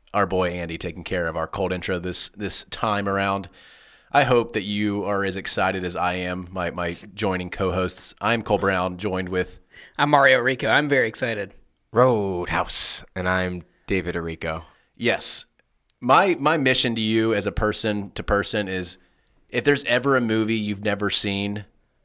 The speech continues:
Speaker 1: and it's being reviewed by us, this is the movie to go see.
Speaker 2: More Than Cocktail?
Speaker 1: More Than Cocktail. That, that might would have been a, that should have been a good category. I wanted to ask y'all,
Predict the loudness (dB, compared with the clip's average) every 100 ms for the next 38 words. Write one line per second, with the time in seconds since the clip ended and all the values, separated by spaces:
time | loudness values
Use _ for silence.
0 | _ -2 0 -4 -2 0 0 -2 -2 0
1 | 2 2 2 -2 -4 -2 0 -2 -2 -2
2 | 0 0 -2 -4 -6 -6 -4 -4 -4 -6
3 | -8 -6 0 2 2 2 2 0 2 2
4 | 2 -2 -14 0 4 4 4 2 2 2
5 | 0 2 0 0 -14 -16 -4 2 2 4
6 | 2 2 -2 -2 0 2 2 -2 -4 -4
7 | -2 -2 0 -4 0 0 2 2 2 2
8 | 2 0 0 -2 0 0 2 2 -2